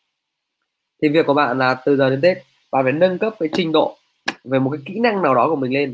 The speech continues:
một cách điêu luyện mà, bạn làm mà tạo ra cái điêu luyện mà. Đó. Sau đó, bạn sẽ dạy cho rất nhiều người khác miễn phí về cái kỹ năng đó, về kiến thức đó. Bạn nghĩ sao nếu từ giờ đến Tết bạn đặt mục tiêu là gì ạ? Bạn có kỹ năng viết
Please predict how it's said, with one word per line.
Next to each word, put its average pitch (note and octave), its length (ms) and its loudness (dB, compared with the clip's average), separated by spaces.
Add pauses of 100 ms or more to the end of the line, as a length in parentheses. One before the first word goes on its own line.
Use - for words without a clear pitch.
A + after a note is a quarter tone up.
(100)
một A#2 80 -10
cách D#3+ 140 -10
điêu G3 180 4
luyện G3+ 260 4
mà, G#2 120 -8
bạn G#2+ 140 -4
làm B2 180 0
mà G#2+ 120 -4 (200)
tạo D#2 120 -6
ra B2+ 120 -4
cái F3+ 140 -6
điêu F#3 100 6
luyện C3+ 200 2
mà. G2+ 80 -2 (1300)
Đó. B2+ 380 0 (1160)
Sau D#3 80 2
đó, C3 340 2 (380)
bạn C3 180 0
sẽ D#3+ 360 0 (180)
dạy D#3 360 -2
cho D#3 140 -2
rất G3+ 200 -6
nhiều C#3+ 200 0
người A#2+ 140 0
khác D#3+ 240 -4
miễn G3+ 240 2
phí E3+ 280 0
về C#3+ 200 0
cái A#2+ 100 -2
kỹ E3+ 180 -6
năng D3+ 180 0
đó, A#2+ 180 4
về C#3 100 -2
kiến B2 200 -6
thức D#3 80 -2
đó. G#2+ 320 0 (1400)
Bạn C#3+ 140 2
nghĩ F#3+ 100 2
sao E3+ 240 2
nếu D#3 200 2
từ D#3 80 2
giờ C3+ 160 4
đến C3+ 80 -4
Tết F#3 180 2
bạn C3+ 100 -2
đặt C3 60 -2
mục B2+ 180 -6
tiêu D3+ 180 2
là B2+ 100 2
gì A2+ 100 -4
ạ? A2 180 0 (400)
Bạn A2+ 160 -4
có A#2+ 160 0
kỹ E3+ 80 0
năng D#3 200 0
viết G3 140 -2